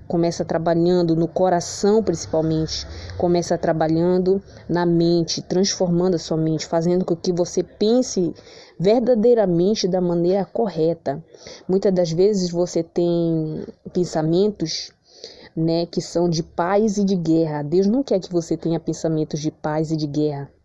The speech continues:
Deus, ele quer que você tenha pensamentos de paz, né? Então, é mais ou menos por aí o que eu quero falar, sabe?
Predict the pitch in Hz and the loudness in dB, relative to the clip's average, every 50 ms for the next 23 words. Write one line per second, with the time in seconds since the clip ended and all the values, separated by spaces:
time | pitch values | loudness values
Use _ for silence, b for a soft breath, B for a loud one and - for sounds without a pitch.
0 | _ - 151 160 170 175 180 190 170 175 165 160 160 - 170 165 160 - 160 160 | _ -6 -2 0 2 2 2 2 2 0 0 0 0 0 -2 -2 0 -2 -2 -2
1 | 151 170 160 165 - 170 175 165 170 175 175 - - 165 156 160 175 180 - 180 | -2 -4 -2 -2 -2 -2 -2 -2 -2 -2 -2 -2 -2 -2 0 -2 -2 -2 -4 -4
2 | 170 202 - _ _ - 160 160 160 156 156 - - - - - - _ _ _ | -4 -6 -6 _ _ -6 -4 -2 -4 -4 -6 -8 -12 -16 -18 -18 -20 _ _ _
3 | _ B B B B B B B B B _ - 156 151 156 156 160 165 165 - | _ B B B B B B B B B _ -4 -4 -2 0 0 0 -2 -4 -6
4 | B B B B B B - 175 170 170 - - 214 226 233 233 214 185 170 B | B B B B B B -4 -4 -4 -2 0 2 2 4 4 4 2 0 -2 B
5 | B B B B B - 190 196 196 196 202 214 202 220 214 214 214 220 - - | B B B B B 2 2 4 4 4 4 2 2 2 2 2 2 0 -2 -2
6 | - 254 254 254 247 220 208 202 202 202 196 - 180 175 - 170 170 165 - - | 0 0 2 2 2 2 2 2 2 0 0 -2 0 0 0 0 0 -2 -2 -4
7 | 165 165 160 160 165 165 - - - 165 170 160 156 160 | -4 -4 -4 -4 -6 -8 -8 -8 -6 -6 -4 -4 -6 -8